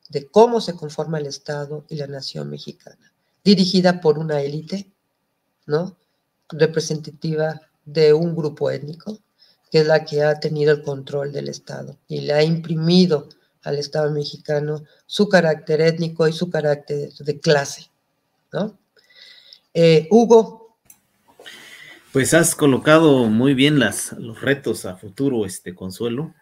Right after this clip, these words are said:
Speaker 2: Eh, yo lo que diría es que el, el impi está tomando el modelo del plan de justicia yaqui para intervenir en otros pueblos indígenas.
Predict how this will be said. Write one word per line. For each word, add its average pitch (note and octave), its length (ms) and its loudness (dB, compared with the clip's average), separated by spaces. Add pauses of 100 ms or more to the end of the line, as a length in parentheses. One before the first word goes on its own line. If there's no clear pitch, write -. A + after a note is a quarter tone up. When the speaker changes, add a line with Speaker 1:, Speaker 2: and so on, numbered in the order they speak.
(160)
Speaker 2:
Eh, G2 480 -14 (580)
yo G#2 160 -4
lo A#2+ 160 -4
que A#2 120 -4
diría A#2 460 0
es A2+ 160 -4
que A#2 420 -4 (160)
el, G#2+ 400 -10
el A#2+ 180 -4
impi D3 320 -2
está A2+ 320 -8
tomando A2 600 -6 (120)
el G2 200 -14
modelo G2+ 520 -6
del F#2 180 -10
plan A2+ 240 -6
de G#2+ 100 -8
justicia - 480 -12
yaqui G#2 500 -8 (480)
para G#2+ 340 -2
intervenir G#2 680 -6
en G2 100 -8
otros G#2 380 -14
pueblos G#2 420 -10
indígenas. G#2 640 -12